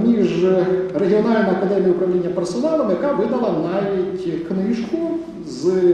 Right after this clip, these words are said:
підтемою, досить близькою до постульованої політиком з Верховної Ради, «Геноциди Украї-, Голодомори українців в двадцятому столітті». Щоправда, книга не отримала грифу і ширшого поширення, на жаль, в неї не було.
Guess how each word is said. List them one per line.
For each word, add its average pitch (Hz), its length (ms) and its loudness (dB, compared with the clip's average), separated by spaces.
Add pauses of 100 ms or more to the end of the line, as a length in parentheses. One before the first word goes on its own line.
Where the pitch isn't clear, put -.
(460)
підтемою, 233 800 -2
досить 160 300 -4
близькою 180 500 2 (140)
до - 140 -4
постульованої 160 840 2 (560)
політиком 165 500 0
з 151 40 -4
Верховної 156 540 0
Ради, - 300 0 (200)
«Геноциди 196 560 2 (160)
Украї-, 170 280 -2
Голодомори 208 500 4
українців - 460 0
в 139 40 -6
двадцятому 151 520 -6 (120)
столітті». 127 500 -4
Щоправда, 277 400 -2
книга 214 260 -2 (120)
не 139 60 -4
отримала 160 400 -2 (140)
грифу 254 280 -2 (420)
і 262 100 -6
ширшого 190 460 -4
поширення, 180 420 -4 (100)
на 127 160 -6
жаль, 170 240 -6 (480)
в 131 80 -2
неї 151 220 0 (120)
не 143 60 -2
було. - 400 0